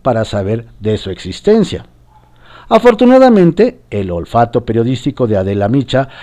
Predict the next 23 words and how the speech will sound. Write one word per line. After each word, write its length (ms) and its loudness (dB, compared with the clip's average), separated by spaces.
la 100 2
llevó 260 4
a 40 6
entrevistar 500 0
al 120 2
doctor, 440 0
quien 340 -4
reiteró 720 -4
con 280 -8
lágrimas 540 -2
la 140 0
situación 720 0
que 140 0
se 180 -4
vive 420 0
en 140 -2
los 160 -8
hospitales 600 -6
en 120 -8
Tijuana. 500 -16
Y 120 2
si 140 -2
usted, 380 0